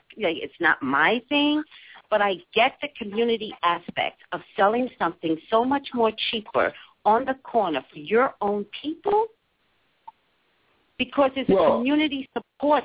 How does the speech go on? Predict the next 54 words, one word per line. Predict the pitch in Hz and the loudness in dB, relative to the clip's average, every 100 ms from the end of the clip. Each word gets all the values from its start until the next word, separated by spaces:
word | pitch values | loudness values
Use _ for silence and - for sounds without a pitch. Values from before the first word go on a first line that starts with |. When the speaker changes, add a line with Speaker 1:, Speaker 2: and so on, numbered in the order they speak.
| - | -2
Speaker 1:
in | 202 190 | -4 0
their | 170 | -2
heads. | 160 - - - - | -4 -10 -12 -14 -8
Like, | 175 170 _ _ _ _ 175 | -8 -8 _ _ _ _ 2
I, | 202 220 226 233 - | 2 2 0 -4 -8
I, | 208 - | -8 -6
that | 226 247 320 - | 0 0 0 -4
I | 165 | -6
like. | 127 101 - 147 | -4 -6 -6 -6
I | |
don't | 208 160 190 | -4 -6 -2
like, | 202 202 196 - _ _ _ _ _ _ | 0 0 -2 -14 _ _ _ _ _ _
you | 214 | -4
know, | 165 156 | -4 -4
the | |
cooking | - - 220 170 160 | -4 -4 -2 -2 0
in | 147 | -2
the | - | -2
street | - 214 175 - _ _ _ _ _ _ _ _ | 0 0 -2 -8 _ _ _ _ _ _ _ _
with | 202 | -4
the | 190 220 | -2 0
baby | 247 269 190 156 165 | 0 0 -4 -2 2
Speaker 2:
No, | 220 196 | 2 4
I | 185 | 4
Speaker 1:
and, | 185 | 4
Speaker 2:
mean, | 180 | 4
Speaker 1:
and | 165 | 2
there's | 160 | -2
a | 160 | -2
Speaker 2:
but | 262 | 4
Speaker 1:
shopping | 180 170 | 4 6
Speaker 2:
the | 170 | 6
end | 190 | 6
Speaker 1:
cart | 175 | 6
Speaker 2:
of | 160 | 4
Speaker 1:
with | 147 | -2
fire. | 226 240 165 139 127 | 0 0 0 0 -2
I | 170 | -4
don't | 190 | -4
agree | 170 226 | -4 -4
with | 185 - | -4 -4
that, | 226 160 175 - | -2 -2 -4 -4
but | 156 - | -6 -4
I | 185 175 - | -8 -8 -2
get | 214 196 - | 0 0 -2
the | 175 - | -18 -2
concept. | 220 214 - - - _ _ _ _ _ _ _ - _ _ _ _ _ _ - | 0 0 -4 -8 -8 _ _ _ _ _ _ _ -20 _ _ _ _ _ _ -4
They | 170 - | -4 -2
care | 254 240 226 | 2 2 2
for | 147 | 2
Speaker 2:
Well, | 165 | 4
Speaker 1:
one | 165 | 6
Speaker 2:
you | |
know, | 160 | 6